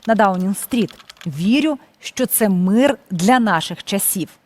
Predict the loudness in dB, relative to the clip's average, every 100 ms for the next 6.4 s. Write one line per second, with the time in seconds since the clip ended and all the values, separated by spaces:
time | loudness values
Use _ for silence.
0 | _ _ _ -2 0 2 2 0 0 2
1 | 2 0 0 -2 -2 -4 -4 -4 -8 -4
2 | 0 2 2 2 4 6 4 2 2 0
3 | 0 -2 2 4 2 0 -2 2 2 4
4 | 0 -2 -12 -14 -14 0 4 4 4 4
5 | 4 2 2 2 2 2 2 0 0 2
6 | 2 4 4